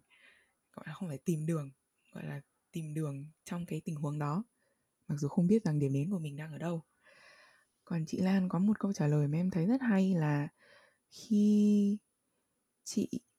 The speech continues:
nói rằng khi mà mình, kể cả mình dành thời gian lắng nghe, thì, thì lắng nghe lần đầu tiên, mình cũng không thể, có thể là mình cũng không hiểu hết được, ờm,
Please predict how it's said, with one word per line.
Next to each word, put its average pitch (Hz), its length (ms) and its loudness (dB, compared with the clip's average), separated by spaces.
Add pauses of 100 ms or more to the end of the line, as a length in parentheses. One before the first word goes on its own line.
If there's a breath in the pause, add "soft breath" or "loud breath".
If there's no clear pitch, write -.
(340)
nói 151 200 0
rằng 208 140 4
khi 226 180 4
mà 180 140 4
mình, 147 340 2
kể 143 160 -2
cả 143 100 -2
mình 139 200 -2
dành 143 160 0
thời 147 160 -2
gian 170 160 0
lắng 156 220 -2
nghe, 214 320 2 (800 soft breath)
thì, 147 580 0 (1900)
thì 151 160 2
lắng 147 240 0
nghe 214 720 4 (360)
lần 165 240 4
đầu 151 180 4
tiên, 220 340 4 (1080)
mình 175 160 4
cũng - 140 -8
không 240 220 4
thể, 156 340 4
có 170 160 2
thể 202 120 4
là 151 80 4
mình 147 200 0
cũng 233 100 -4
không 240 220 6
hiểu 185 240 6
hết 247 240 0
được, 196 300 4 (1000 soft breath)
ờm, 151 800 2